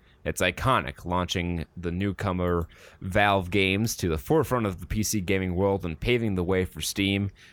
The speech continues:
and shaping the future of games with its mods that gave birth to several other titles such as Counter-Strike,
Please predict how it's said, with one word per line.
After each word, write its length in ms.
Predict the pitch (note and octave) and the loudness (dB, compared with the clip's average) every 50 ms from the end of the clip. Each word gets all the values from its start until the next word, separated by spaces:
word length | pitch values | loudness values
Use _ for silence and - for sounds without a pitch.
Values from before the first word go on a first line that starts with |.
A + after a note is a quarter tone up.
| - - | -16 -12
and 100 | D#2 D#2 - | -10 -4 0
shaping 400 | - A2+ A#2 A2+ A#2 G#2 G2 F#2 | 2 2 2 2 2 0 -2 -2
the 60 | F2 | -2
future 420 | - G#2 G2+ F#2+ - - G2+ F2 | 0 0 -2 0 0 0 0 0
of 140 | E2 D#2 E2+ | 0 -2 0
games 380 | - C3 B2+ A#2 A2+ A#2 A2 G2 | 0 2 2 2 0 0 -2 -2
with 140 | F2 D#2 | -4 -4
its 160 | B1+ B1+ - - | -6 -6 -2 0
mods 340 | B2 C#3+ D3 A#2+ A2 F2+ F2+ | 2 2 2 2 0 0 -2
that 120 | F#2 D#2 | -4 -2
gave 360 | - F2 E2+ E2+ D#2 D2 - - | -2 0 0 0 -2 -6 -6 -2
birth 300 | - F#2+ F#2 F2 - - | 0 0 0 0 -2 -4
to 260 | - F2 D#2+ D2 D2 | -4 -2 -2 -2 -2
several 340 | D2 - - G#2 F#2 F#2+ F#2+ | -2 -2 -2 0 2 2 0
other 160 | G2 F2+ G2 | 2 0 0
titles 400 | F2+ - F#2+ F2 F2 F2 F2+ F2+ | 0 2 2 2 2 2 0 0
such 200 | - - E2+ - | -2 -4 -6 -6
as 120 | C2+ - - | -8 -10 -8
Counter-Strike, 840 | - - G#2 G#2 G#2 G2 F2+ - - - G#2 F#2+ F#2 F2+ - - | -4 -2 -2 0 0 0 -2 -2 0 2 4 4 4 2 -2 -6